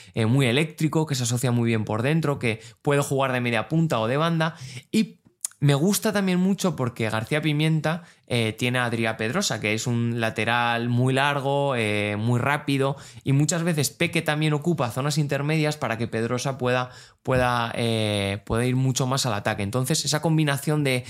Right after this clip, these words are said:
Peque más Pedrosa, eh, creo que puede ser uno de, de los ojos cuidados más importantes de,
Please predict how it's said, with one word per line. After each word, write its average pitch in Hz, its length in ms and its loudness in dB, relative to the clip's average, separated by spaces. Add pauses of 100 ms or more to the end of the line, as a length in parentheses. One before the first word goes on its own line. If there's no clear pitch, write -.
(200)
Peque 165 360 0
más 139 220 0
Pedrosa, 160 800 0
eh, 127 500 0
creo 160 180 2
que 165 60 -2
puede 156 300 0
ser 165 160 0
uno 156 160 2
de, 135 160 0
de 131 140 0
los 123 260 -2
ojos 151 320 -2
cuidados 147 600 0
más 131 220 0
importantes 127 540 0
de, 95 180 -2